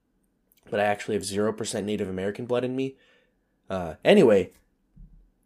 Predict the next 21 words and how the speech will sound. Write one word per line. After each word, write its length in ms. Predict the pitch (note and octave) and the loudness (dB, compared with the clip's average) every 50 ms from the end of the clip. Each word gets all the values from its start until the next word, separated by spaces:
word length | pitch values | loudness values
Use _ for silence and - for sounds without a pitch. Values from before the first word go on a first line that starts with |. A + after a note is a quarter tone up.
| _ _ _ | _ _ _
I, 520 | - C#3 D3+ D#3 D3+ D3+ D3+ D3+ C#3+ C#3+ - - _ _ _ _ _ _ _ _ _ _ _ _ _ _ _ _ _ _ _ _ _ - | 4 6 10 10 12 10 10 8 6 2 -4 -8 _ _ _ _ _ _ _ _ _ _ _ _ _ _ _ _ _ _ _ _ _ 2
I 80 | C#3+ D3+ | 2 6
don't 240 | C#3+ E3+ G3 G#3 | 8 8 8 8
like 220 | F#3 F#3 F#3+ F#3+ - | 6 4 4 4 2
the 120 | G3 F3+ | 4 4
idea 520 | F3 D#3 - - C#3 C3 C3 B2+ A#2+ A2 - - - | 6 4 4 4 4 4 4 4 2 0 -2 -4 -2
of, 320 | A#2+ A#2+ A2 A2 - - _ _ _ _ _ _ | -2 -2 -2 -4 -10 -16 _ _ _ _ _ _
of 320 | - A#2+ A#2 G#2+ - - - _ _ _ _ _ _ _ | -2 -2 -2 -2 -6 -10 -18 _ _ _ _ _ _ _
continuously 840 | - - C#3+ C3+ - - E3+ F3+ G3+ G#3+ G#3 G3+ G3+ - F#3+ E3 C#3+ | -6 -4 -4 -4 -2 -2 0 2 4 4 4 4 4 2 0 -2 -2
f-, 260 | C3+ C3+ - - - - _ _ _ _ | -2 -6 -12 -16 -20 -20 _ _ _ _
telling 340 | - - D3 C#3 C#3 C3 - | -2 2 2 2 2 2 0
people 400 | - B2+ A2+ - A2 G#2 G2+ G2+ | -2 -4 -4 -2 0 0 0 0
to 420 | - - - A#2+ G#2+ G#2 F2+ - _ _ _ _ - | -2 -2 -2 -2 -2 -2 -4 -6 _ _ _ _ -6
eat 220 | - F3+ C3 B2+ | -4 -4 -2 2
bugs. 500 | - B2 A#2+ A#2 A2 G#2 A#2 - - - - _ _ _ _ _ _ _ _ _ _ _ _ _ - | 4 6 6 6 4 2 -2 -8 -8 -10 -12 _ _ _ _ _ _ _ _ _ _ _ _ _ -12
Uh, 100 | - - - | -10 -6 -4
I'm 140 | - C#3 D3 | -2 2 4
not 140 | E3 E3+ | 6 8
okay 280 | F3 F3+ F3 - E3+ D#3+ | 8 6 6 4 2 4
with 360 | D#3 D#3 D3+ C#3 C3+ - - - _ _ _ _ _ _ _ _ _ _ _ | 6 6 6 6 4 2 -4 -20 _ _ _ _ _ _ _ _ _ _ _
Europe 560 | - B2 A#2 A#2+ C#3 D3 D3 D3 C#3 C#3+ - | -12 -2 2 6 8 10 10 8 6 2 -4